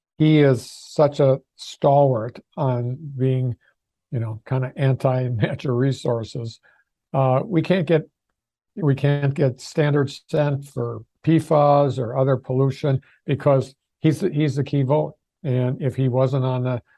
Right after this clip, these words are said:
on the board, we would, we would have all sorts of things accomplished. And right now, it's just a,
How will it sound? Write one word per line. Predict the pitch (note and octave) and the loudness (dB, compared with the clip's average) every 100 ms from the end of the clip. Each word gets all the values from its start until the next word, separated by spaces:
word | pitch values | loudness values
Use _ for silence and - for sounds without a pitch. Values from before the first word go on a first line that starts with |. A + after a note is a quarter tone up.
| _ | _
on | - C#3 | -2 0
the | B2 | 0
board, | B2+ C3+ C#3+ B2+ | 2 4 4 2
we | B2+ | 2
would, | B2 B2+ B2 A2 _ _ _ _ | 2 2 -2 -6 _ _ _ _
we | D#3 C#3+ | 2 4
would | C#3 | 6
have | C3 C3 | 4 4
all | C3 C3+ | 2 2
sorts | - C#3 C#3 | 0 -2 -4
of | - | -4
things | C3+ A2+ | -4 -4
accomplished. | B2+ C3 C3 B2 C3+ A#2+ | -6 -4 -4 -4 -4 -4
And | F#3 B2+ | -6 -2
right | B2+ B2+ | -2 -2
now, | C#3 B2+ B2+ B2 _ _ _ | -4 -2 -4 -6 _ _ _
it's | C3+ - | -6 -2
just | C#3 B2+ D3 | 0 0 0
a, | B2+ B2 | -2 -4